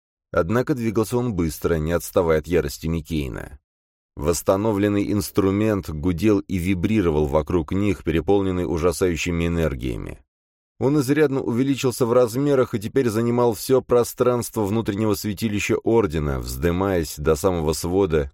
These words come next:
обсидианового купола. Свободного места здесь уже практически не осталось. Хрусталь сиял и исходил паром.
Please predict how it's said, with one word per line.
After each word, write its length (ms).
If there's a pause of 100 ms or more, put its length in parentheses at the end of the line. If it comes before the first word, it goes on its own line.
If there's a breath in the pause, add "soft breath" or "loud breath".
обсидианового 840
купола. 600 (680)
Свободного 540
места 380
здесь 260
уже 180
практически 540
не 140
осталось. 680 (120)
Хрусталь 520
сиял 420
и 40
исходил 400
паром. 520